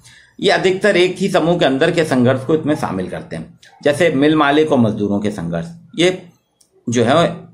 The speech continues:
ये आपस में आंतरिक संघर्ष हो रहा है। अब भावनात्मक संघर्ष, भावनात्मक संघर्ष वह है जिसमें वैचारिक प्रश्न होते हैं।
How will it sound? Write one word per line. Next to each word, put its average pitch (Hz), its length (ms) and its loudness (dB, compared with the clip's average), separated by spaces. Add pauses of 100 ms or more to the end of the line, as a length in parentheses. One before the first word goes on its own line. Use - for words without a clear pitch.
(460)
ये 147 280 -2
आपस 110 300 -4
में - 120 -14
आंतरिक 104 320 -4
संघर्ष 82 380 -8
हो 78 80 -8
रहा 78 100 -10
है। 80 120 -18 (800)
अब 135 140 -4
भावनात्मक 139 600 0
संघर्ष, 82 360 -4 (380)
भावनात्मक 135 640 0
संघर्ष 165 320 0
वह 143 100 4
है 160 80 4
जिसमें 156 300 -2
वैचारिक 135 580 0
प्रश्न 104 300 -4
होते 82 220 -12
हैं। - 180 -20